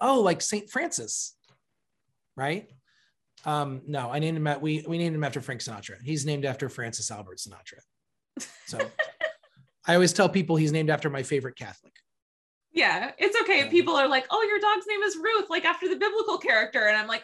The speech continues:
Speaker 2: "Or after the Supreme Court justice."
Speaker 1: Yeah.
Speaker 2: <laughs>
Speaker 1: That's exactly right. I think I've already told you that Paige is getting a betta fish 'cause she wants to name it Ruth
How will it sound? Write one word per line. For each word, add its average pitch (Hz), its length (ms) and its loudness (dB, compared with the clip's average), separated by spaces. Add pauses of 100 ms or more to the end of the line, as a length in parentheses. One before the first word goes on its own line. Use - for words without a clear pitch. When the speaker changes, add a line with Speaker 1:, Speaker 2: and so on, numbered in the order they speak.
(120)
Speaker 2:
"Or - 80 -2 (380)
after 453 200 -2
the 392 140 -8
Supreme 427 300 4
Court 330 220 4
justice." - 200 2
Speaker 1:
Yeah. 226 240 4 (580)
Speaker 2:
<laughs> - 600 2
Speaker 1:
That's 170 160 6
exactly 160 280 6
right. 156 140 6
I 185 80 4
think 240 120 8
I've 233 80 8
already 214 140 8
told 202 220 6
you 175 80 6
that 165 180 2
Paige 180 260 2
is 156 120 -2
getting 170 240 2
a 147 40 0
betta 156 260 2
fish 156 220 -4
'cause 151 120 -4
she 160 100 -4
wants 147 240 -4
to 151 60 -8
name 147 120 -2
it 135 80 -4
Ruth 147 200 -2